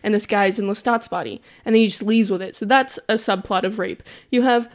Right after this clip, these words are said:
Lestat as a human raping a woman. Great. There you go, another one.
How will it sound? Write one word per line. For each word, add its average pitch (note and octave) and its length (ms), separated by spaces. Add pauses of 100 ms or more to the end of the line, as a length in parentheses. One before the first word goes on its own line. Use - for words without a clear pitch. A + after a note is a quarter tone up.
(100)
Lestat C#4 480
as B3+ 120
a C4 60
human A#3 520
raping A3 360
a B3+ 60
woman. B3 380 (380)
Great. G3+ 420 (540)
There A#3+ 180
you A#3+ 140
go, G3+ 160
another G#3 320
one. F3+ 160